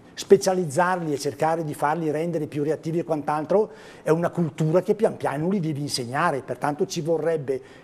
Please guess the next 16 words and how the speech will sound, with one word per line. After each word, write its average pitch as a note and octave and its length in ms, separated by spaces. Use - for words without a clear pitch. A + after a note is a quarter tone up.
che C#3 220
dietro E3+ 440
la D#3 120
federazione D3+ 880
portasse D#3+ 500
tipo E3 240
uno C#3+ 140
skeleton C#3+ 560
team D#3+ 280
degli C3+ 360
altri D3+ 260
ci-, D#3+ 340
persone, D#3+ 460
degli C3 160
altri D3 240
circuiti F3 640